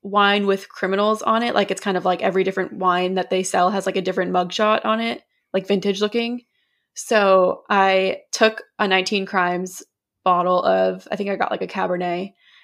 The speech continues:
and I took a picture of my boyfriend Grant and I put it on the face of the criminal, and it was just really funny. So I feel like I recommend <laughs> if you have, like, someone's birthday coming up or, like, literally anything. I just thought it was, like, hilarious.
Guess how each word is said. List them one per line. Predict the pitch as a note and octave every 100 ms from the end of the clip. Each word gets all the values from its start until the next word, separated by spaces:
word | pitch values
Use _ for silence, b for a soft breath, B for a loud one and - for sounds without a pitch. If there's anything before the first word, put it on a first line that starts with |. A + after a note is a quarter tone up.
| _
and | G#3
I | F#3+ F#3+
took | - G#3
a | G#3
picture | A3+ -
of | G3+
my | F#3+
boyfriend | F#3 F#3+ F#3+ F3+
Grant | F3+ F#3+
and | G3+
I |
put | F#3+ G#3
it | G3
on | F#3+ F#3 F#3 G3 _ _ _ _ _ _
the | G#3
face | G3+ - F3+ F#3+
of | G3
the | F#3 F3+ F#3 G#3
criminal, | - G3+ F#3+ A3 B3+ D4 - -
and | G#3 F#3+
it |
was | F#3+
just | G3+ G3
really | F#3 F3
funny. | E3+ F3+ F3+ G#3+
So | -
I | -
feel | F#3+ F#3+
like | - - -
I | F#3+
recommend | F#3 F#3+ F#3 F#3+ A3
<laughs> |
if | A#3+ - B3+
you | C4 A#3+
have, | G#3+ F#3+
like, | F#3+
someone's | G#3 G3
birthday | G3+ F#3 G3 G3
coming | G#3+ A3
up | A3
or, | G3
like, | F#3+
literally | G3 F#3+
anything. | F3+ F#3 G#3+ G#3+
I | G3+
just | F#3+
thought | G3
it | -
was, | -
like, | -
hilarious. | G3 F#3 F#3+ A3